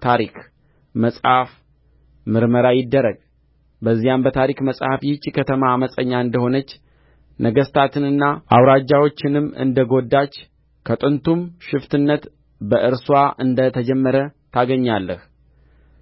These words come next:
ታውቃለህም። ስለዚህም ይህች ከተማ ፈርሳ ነበር። ይህችም ከተማ የተሠራች እንደ ሆነ፣ ቅጥሯም የታደሰ እንደ ሆነ፣ በወንዝ ማዶ ክፍል እንደሌለህ ለንጉሡ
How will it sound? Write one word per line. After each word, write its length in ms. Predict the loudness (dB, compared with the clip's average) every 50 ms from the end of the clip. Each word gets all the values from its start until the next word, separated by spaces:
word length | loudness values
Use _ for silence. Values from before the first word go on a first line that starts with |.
| _ _ _ _ _ -20 -20 _ _ -20 -20 -20 -20 -6 0
ታውቃለህም። 680 | 2 4 4 4 4 2 2 2 2 0 -2 -4 -6 -8 -12 -20 _ _ _ _ -12
ስለዚህም 540 | -6 -2 0 0 0 0 0 0 0 2 2
ይህች 220 | 0 0 -2 -6 -4 -2
ከተማ 320 | -2 0 0 0 0 0 0 0
ፈርሳ 280 | -2 -4 -4 -2 -2 -2 -2 0
ነበር። 320 | -2 -4 -4 -6 -8 -10 -12 _ _ _
ይህችም 380 | -4 -4 -4 -4 -2 -2 -2 0
ከተማ 280 | 0 0 0 0 0 0 0
የተሠራች 580 | 0 -2 -2 -4 -4 -4 -2 0 0 -2 -2 -4 -4
እንደ 160 | -4 -2 -2 0
ሆነ፣ 200 | 0 0 -2 -2 -4 -6 -8 -12 _ _ _ _ _ _ _ _ _ _ _ _ _ -20 -20 -20 _ _ _ _ _ -4
ቅጥሯም 440 | -2 -2 0 2 0 0 2 0
የታደሰ 440 | -2 -2 -2 -2 -2 -2 -4 -4 -4 -4
እንደ 160 | -4 -4 -2 -2
ሆነ፣ 180 | -2 -2 -2 -2 -4 -6 -10 -16 _ _ _ _ _ _ _ -6
በወንዝ 340 | -2 0 0 2 0 0 0 0
ማዶ 260 | 0 0 0 0 0 -2 -2
ክፍል 280 | -4 -6 -6 -4 -2 -2
እንደሌለህ 560 | -2 0 0 2 2 0 0 0 -2 -2 -4 -8 _ _ _ _ _ _ _ _ _ -6
ለንጉሡ 460 | -4 -2 -2 -2 -2 -2 -4 -4